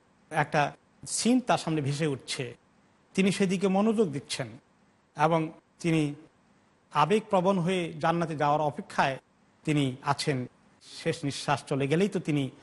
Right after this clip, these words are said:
আল্লাহ তাআলার হেফাজতে চলে যাবেন। গুনাহগার ব্যক্তির যখন মৃত্যু হয়,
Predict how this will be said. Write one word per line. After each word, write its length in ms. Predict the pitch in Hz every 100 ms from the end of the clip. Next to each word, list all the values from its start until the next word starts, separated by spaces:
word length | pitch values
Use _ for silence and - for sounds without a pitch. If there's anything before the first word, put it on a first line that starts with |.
| -
আল্লাহ 220 | 147 151 139
তাআলার 280 | 135 127
হেফাজতে 440 | 120 139 147 147 120
চলে 220 | 135 117
যাবেন। 280 | 110 104 104 - _ _ -
গুনাহগার 340 | 131 185 202 190
ব্যক্তির 340 | 175 175 185
যখন 220 | 156 156
মৃত্যু 320 | 151 139 - 123
হয়, 420 | 113 120 104